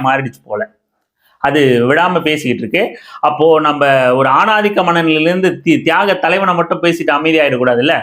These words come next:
தியாக தலைவியையும் பேசினா தானே இந்த பதிவு வந்து முழுமையடையும். அதனால தியாக தலைவியோட அறிக்கைக்கு, வீடியோ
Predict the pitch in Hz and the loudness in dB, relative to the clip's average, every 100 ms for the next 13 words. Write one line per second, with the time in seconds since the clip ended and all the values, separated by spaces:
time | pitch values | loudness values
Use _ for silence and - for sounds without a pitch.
0 | - - - - 143 190 190 156 175 185 | -6 -20 -12 -4 0 0 -2 -2 0 0
1 | 180 190 214 208 180 180 165 156 180 185 | 0 0 0 0 -2 -2 -2 0 0 0
2 | 160 139 135 151 170 165 147 147 139 170 | 0 0 0 2 2 4 2 0 0 2
3 | 147 139 123 139 123 - - 190 - 120 | 2 0 0 0 -2 -4 -2 0 2 2
4 | 127 143 143 147 156 196 190 165 151 139 | 2 0 -2 -2 0 0 0 0 0 0
5 | 131 117 120 180 - - - 120 123 123 | 0 0 0 -2 -2 -6 -4 -4 -4 -2
6 | 190 190 | 0 0